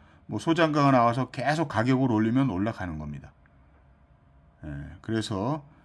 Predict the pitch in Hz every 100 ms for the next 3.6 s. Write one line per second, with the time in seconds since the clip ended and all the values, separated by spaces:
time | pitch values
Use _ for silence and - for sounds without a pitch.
0 | - - 110 135 135 - 127 123 131 180
1 | 147 113 110 98 90 - _ - 131 139
2 | 135 127 127 113 123 156 127 123 123 -
3 | - - 120 127 123